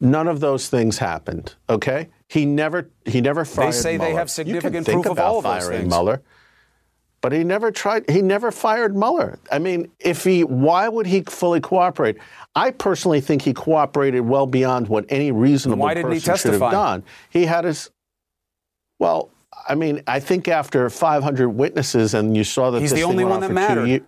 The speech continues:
Speaker 1: two years.
Speaker 2: He was the one who they were
Speaker 1: After
Speaker 2: looking
Speaker 1: that
Speaker 2: at for
Speaker 1: press
Speaker 2: obstruction.
Speaker 1: conference today, I'm glad he didn't testify.
Speaker 2: Oh, I'm sure you are. I think
Speaker 1: Because
Speaker 2: he
Speaker 1: I
Speaker 2: made
Speaker 1: don't
Speaker 2: a
Speaker 1: think
Speaker 2: great
Speaker 1: that,
Speaker 2: move,
Speaker 1: I, I
Speaker 2: personally,
Speaker 1: think,
Speaker 2: not testifying. I think he
Speaker 1: I
Speaker 2: would have
Speaker 1: think,
Speaker 2: been in a jam had he.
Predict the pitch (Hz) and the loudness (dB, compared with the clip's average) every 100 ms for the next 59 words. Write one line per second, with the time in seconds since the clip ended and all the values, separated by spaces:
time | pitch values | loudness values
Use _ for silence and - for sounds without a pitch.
0 | - 139 120 147 156 - - 180 196 160 | -4 0 2 2 2 -2 -2 2 2 2
1 | 170 190 180 180 175 180 202 135 151 160 | 2 2 2 2 0 0 -2 0 -2 0
2 | 175 170 202 226 165 131 - 127 113 - | 0 0 0 -2 -2 -4 -2 -4 -2 -2
3 | 120 120 117 123 135 117 135 180 156 120 | 0 2 2 2 0 0 0 2 0 0
4 | 120 104 92 104 101 - 92 98 90 170 | 0 -2 -2 -4 -4 -6 -4 0 2 0
5 | 135 240 277 175 185 254 139 - - 214 | 2 2 2 2 2 2 -2 -2 -2 0
6 | 190 185 156 151 190 190 139 220 165 139 | 0 -2 -2 -2 -2 -2 -2 -2 -2 -4
7 | - 175 156 208 208 135 143 - 185 196 | -2 -2 -2 -2 -2 -2 -2 0 -2 -2
8 | 135 131 127 131 180 135 160 151 214 147 | -2 -2 0 0 0 0 0 0 0 0
9 | 139 120 135 196 135 143 160 | -2 0 0 2 0 -2 -2